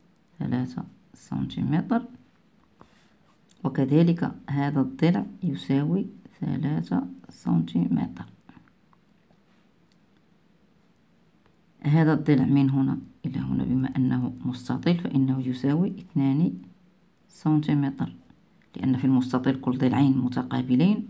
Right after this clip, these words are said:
متقايسين. هذا الضلع يساوي خمسة سنتيمتر، كذلك هذا الضلع يساوي خمسة سنتيمتر، ونحن نعلم أن هذه، يعني، هذه القطعة تساوي ثلاثة سنتيمتر. إذا خمسة ناقص ثلاثة يساوي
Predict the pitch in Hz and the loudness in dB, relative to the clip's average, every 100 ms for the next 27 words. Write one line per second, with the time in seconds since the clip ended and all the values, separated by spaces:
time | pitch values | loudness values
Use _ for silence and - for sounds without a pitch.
0 | - 202 160 147 135 127 123 - 127 127 | -2 0 0 -4 -4 -2 -4 -2 -2 -2
1 | - - _ _ _ _ _ _ _ _ | -6 -18 _ _ _ _ _ _ _ _
2 | _ _ - 147 147 147 127 135 - 123 | _ _ -6 0 2 2 0 0 2 0
3 | 123 123 - - 139 135 - - - 127 | 0 -2 -2 -2 -4 -4 -8 -10 -6 -4
4 | 127 139 175 - - 143 147 160 151 - | 0 -2 -2 -6 -6 -4 -4 -4 -4 -4
5 | 123 - 180 - 143 - 147 156 135 - | -4 -2 -2 0 -6 -4 -2 0 -2 -2
6 | 147 147 165 - 139 131 127 82 - - | -4 -2 -4 -2 -2 0 -2 -2 -8 -12
7 | - _ _ _ _ - 135 147 147 135 | -20 _ _ _ _ 0 4 4 4 2
8 | 113 131 127 127 123 123 123 - 123 - | 2 0 0 0 2 2 0 -2 -4 -6
9 | - _ _ _ _ - - - - - | -10 _ _ _ _ -6 -2 -2 -4 -8
10 | - 131 127 123 - - 127 131 123 127 | -4 -4 -2 -6 -6 -4 -4 -4 -6 -4
11 | 127 127 131 147 147 - 131 127 127 - | -4 -2 -2 -2 -4 -2 -2 -2 -2 -2
12 | - - _ _ _ _ _ - - 123 | -4 -18 _ _ _ _ _ -20 -8 -4
13 | 127 131 165 180 180 131 123 - - 127 | -4 0 4 4 4 -2 -2 -6 -4 -2
14 | 127 127 175 147 - 160 185 | 0 0 -2 -2 -2 -2 -2